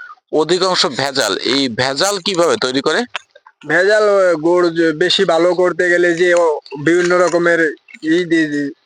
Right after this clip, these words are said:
Speaker 2: যে কোনো জিনিস দেয়, যার কারণে গুড়গুলো একটু ভালো হয়। সালফেট একটু বেশি দেয়, যার কারণে একটু এরকম ভেজাল।
Speaker 1: সালফেট?
Speaker 2: জি।
Speaker 1: সালফার আর কি, সালফেট বেশি দেয়। আর কি কি উপকান-, উপকরণ দেয় এই গুড়ে?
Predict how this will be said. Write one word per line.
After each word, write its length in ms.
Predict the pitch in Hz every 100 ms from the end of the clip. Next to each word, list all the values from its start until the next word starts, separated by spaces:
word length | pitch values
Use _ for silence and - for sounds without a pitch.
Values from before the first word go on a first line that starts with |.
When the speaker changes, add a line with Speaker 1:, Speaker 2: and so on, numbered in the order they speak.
| 151
Speaker 2:
যে 160 | 180
কোনো 160 | 170 180
জিনিস 320 | 175 180 170
দেয়, 200 | 170 175
যার 200 | 170 170
কারণে 300 | 165 170 165
গুড়গুলো 400 | 165 160 165 160
একটু 140 | 160 160
ভালো 180 | 151 156
হয়। 100 | 160 -
সালফেট 340 | 156 151 156
একটু 200 | 156 156
বেশি 240 | 156 147 -
দেয়, 160 | 151 151 - - _ _ _
যার 180 | 151 156
কারণে 300 | 151 147 147
একটু 160 | 143
এরকম 240 | 151 143 143
ভেজাল। 180 | 139 -
Speaker 1:
সালফেট? 680 | - 147 170 180 - -
Speaker 2:
জি। 200 | 147 135 - _ _ -
Speaker 1:
সালফার 500 | - 135 123 127 90
আর 80 |
কি, 180 | 95 -
সালফেট 440 | - 127 123 147 143
বেশি 380 | 139 147 -
দেয়। 220 | 156 160 175 - - -
আর 220 | 135 165
কি 160 | - 190
কি 140 | 196
উপকান-, 480 | 185 180 190 185 151
উপকরণ 540 | 160 151 160 175 170
দেয় 180 | 160 175
এই 360 | - 156 147 143
গুড়ে? 340 | 143 156 190